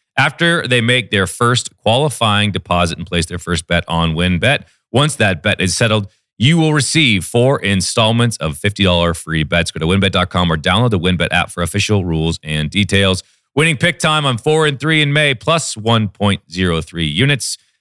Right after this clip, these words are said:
I am taking the Yankees, the team that burned me on Monday. First five money line, minus one thirty against the Rays. Nestor Cortez is on the mound. He's been one of the best pitchers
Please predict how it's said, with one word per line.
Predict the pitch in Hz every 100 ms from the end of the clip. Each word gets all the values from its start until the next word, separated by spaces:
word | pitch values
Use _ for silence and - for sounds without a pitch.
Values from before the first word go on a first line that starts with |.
| _
I | 117 123
am | 123
taking | 110 139 117 131 127
the | 117
Yankees, | 113 131 120 95
the | 82
team | 110 107
that | 80
burned | 95 101 101
me | 101
on | 98 98 92
Monday. | 107 98 87 85 - _ _ -
First | 165 170 -
five | - 151 147 117
money | 131 120
line, | 101 85 78
minus | 95 110 113
one | 107 104
thirty | 92 104 101 98 - _ -
against | 101 110 110 107
the | 110
Rays. | 95 104 95 87
Nestor | 113 110 113
Cortez | 101 104 92 107 101 85
is | 87
on | 98 95
the |
mound. | 87 101 98 90 - _ -
He's | 127
been | 117 123
one | 123
of | 113 90
the | 123
best | 113 117 -
pitchers | 127 120 110 98